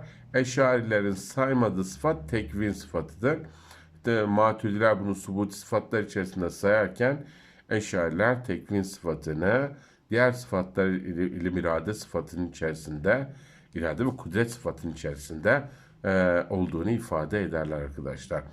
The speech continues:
Müstakil, yani o tekvini kabul ederler ama müstakil bir sıfat olarak kabul etmezler. Hayat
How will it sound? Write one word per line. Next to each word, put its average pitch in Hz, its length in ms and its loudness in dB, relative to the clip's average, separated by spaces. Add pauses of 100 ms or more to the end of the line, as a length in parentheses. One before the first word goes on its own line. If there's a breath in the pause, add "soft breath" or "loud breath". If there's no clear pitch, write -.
(240 loud breath)
Müstakil, 131 460 -2
yani 92 220 4
o 78 120 -6 (160)
tekvini 95 420 -4
kabul 98 240 2
ederler 180 360 0
ama 82 220 -2 (280 loud breath)
müstakil 113 480 -2
bir 120 80 0
sıfat - 380 -2
olarak 90 340 2
kabul 76 200 -4
etmezler. 71 600 -8 (1160 loud breath)
Hayat 110 320 2